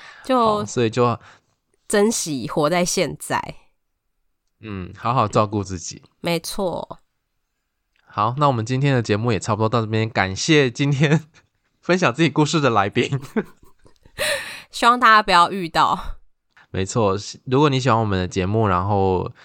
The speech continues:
Speaker 2: 想鼓励我们做出更多好内容的话呢，可以记得到 Apple Podcast 或各大平台给我们留言跟五颗星，也欢迎来追踪我们的I G跟F B粉专，我们会在上面跟大家互动。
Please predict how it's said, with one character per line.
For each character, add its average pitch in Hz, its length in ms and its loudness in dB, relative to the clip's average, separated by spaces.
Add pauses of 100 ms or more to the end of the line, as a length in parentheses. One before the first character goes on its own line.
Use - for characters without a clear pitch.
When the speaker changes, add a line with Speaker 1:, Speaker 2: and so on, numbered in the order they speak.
(280)
Speaker 2:
想 123 220 -2
鼓 123 140 2
励 139 80 4
我 127 100 4
们 101 260 -2
做 143 160 0
出 131 160 0
更 127 200 0
多 123 120 2
好 104 200 -2
内 117 100 0
容 95 180 2
的 95 120 -2
话 110 220 0
呢， 95 200 -4
可 107 140 -6
以 95 40 -4
记 104 160 -4
得 87 240 0
到 95 380 -2 (180)
Apple 120 220 2
Podcast 113 460 -2
或 110 120 0
各 107 160 -2
大 107 160 2
平 95 240 -6
台 92 160 -4
给 95 140 0
我 98 60 0
们 85 280 -6 (180)
留 104 140 0
言 110 160 0
跟 110 160 -2
五 98 80 -2
颗 98 240 -4
星， 101 200 -4
也 90 80 -2
欢 110 160 0
迎 104 40 -2
来 87 120 -2
追 101 180 0
踪 104 160 -2
我 - 20 -2
们 90 60 -6
的 87 80 -4
I 98 180 0
G 98 160 -6
跟 90 160 -4
F 98 220 -4
B 101 140 0
粉 87 200 -6
专， 98 200 -2
我 85 40 -6
们 85 80 -8
会 92 120 -2
在 101 100 -2
上 95 180 -4
面 98 140 -6
跟 98 140 -4
大 92 100 -2
家 90 160 -4
互 92 140 -2
动。 92 200 -4